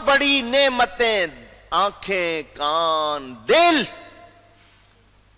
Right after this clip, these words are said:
شکر کا کہا کہ شکر کرو، دیے ہیں، شکر کرو۔ کیا مطلب؟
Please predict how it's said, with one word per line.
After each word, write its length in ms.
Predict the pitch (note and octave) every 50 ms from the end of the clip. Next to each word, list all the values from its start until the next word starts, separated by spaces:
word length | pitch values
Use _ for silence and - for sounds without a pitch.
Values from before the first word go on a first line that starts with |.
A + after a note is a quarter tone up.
| _
شکر 440 | - - - - F3+ F#3 - G3+ E3
کا 200 | D3 - D3 C3+
کہا 220 | A2+ B2 C3 D#3
کہ 100 | A3+ B3+
شکر 460 | F#3+ - - G3+ A#3+ - - A#3+ F3 D3+
کرو، 380 | - C3+ A#2+ A2+ A#2+ B2+ A2+ G2+ - -
دیے 260 | - E3+ G#3 A#3 C#4+ D4+
ہیں، 600 | D#4 D#4+ D4+ - A3 B3+ A#3+ A3+ G3 E3 C3+ A#2 - - - - - - - - - - - - _ _ _ _ _ -
شکر 440 | - - - - F3+ - F#3+ D3 A#2
کرو۔ 340 | - - A2 G2+ F2+ F2 F2+ - _ _ _ _ _ _ _ _ _ _ _ _ _ _ _ _ _ _ _ _ _ _ _ _ _ _ _ _ _ _ _ _ _ _ _ _ _ _ _
کیا 180 | - C#3 C#3 C#3
مطلب؟ 500 | C3+ C3 C3+ C3+ - - D#3 E3+ A3 A3